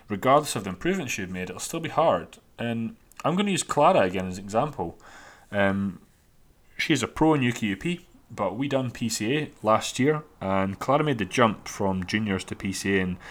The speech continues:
she would have been, I think she was three months away from still being a junior. Um, but she missed, obviously, by three months, so she had to do the women's.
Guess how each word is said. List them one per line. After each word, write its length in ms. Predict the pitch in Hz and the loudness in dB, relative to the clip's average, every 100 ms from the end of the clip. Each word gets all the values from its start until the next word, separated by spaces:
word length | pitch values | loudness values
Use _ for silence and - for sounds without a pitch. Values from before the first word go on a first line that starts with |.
| - - - | -18 -16 -6
she 180 | - | -2
would 160 | 156 156 | 2 4
have 100 | 139 | 4
been, 300 | 120 98 90 | 4 2 0
I 40 | |
think 180 | - 135 | -4 -6
she 100 | - | -2
was 100 | 107 | -4
three 240 | - 131 131 | -2 2 4
months 300 | 123 110 - | 4 2 0
away 320 | 95 98 92 | 2 2 2
from 180 | - 92 | -2 -6
still 220 | - 98 | -2 -2
being 160 | 90 | -2
a 40 | 87 | -4
junior. 360 | 90 92 87 80 _ _ _ _ _ _ - - | -4 -2 -4 -8 _ _ _ _ _ _ -20 -16
Um, 480 | - 87 85 82 82 - _ _ _ _ _ _ _ | -10 -8 -8 -10 -14 -16 _ _ _ _ _ _ _
but 140 | - 101 | -2 0
she 100 | 110 | 0
missed, 380 | 104 - - | 0 -2 -2
obviously, 240 | 98 90 92 | -2 -2 -2
by 140 | 87 | -4
three 220 | 85 95 | -4 -6
months, 280 | 92 92 90 | -4 -2 -4
so 80 | - | -6
she 100 | - | -2
had 80 | 95 | -4
to 60 | - | -4
do 80 | |
the 80 | 90 | -6
women's. 540 | 87 98 85 85 - | -2 -2 -2 -6 -10